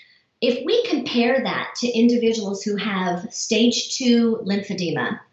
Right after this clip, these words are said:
or more advanced lymphedema, who require complete decongestive therapy,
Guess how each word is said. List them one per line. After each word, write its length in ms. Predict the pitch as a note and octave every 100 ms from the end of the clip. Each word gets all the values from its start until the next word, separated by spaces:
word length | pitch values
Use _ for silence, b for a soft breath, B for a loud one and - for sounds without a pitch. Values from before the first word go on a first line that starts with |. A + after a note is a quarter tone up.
| _ _
or 320 | G3+ A#3+ A#3
more 180 | G#3+ C4
advanced 500 | D#4 C4+ D#4 F3 -
lymphedema, 600 | G3+ G3 F#3 F3+ C#3+ G#2 b b b
who 120 | C4 B3+
require 760 | B3+ - C#4+ C4+ F#4 G#3 G3
complete 680 | - A#3 - B3 C#4+ - F#3+
decongestive 1000 | A#3+ B3 A#3+ A3 G#3 G#3 - F#3 - -
therapy, 760 | C#4+ E4 G3 - F3+ - -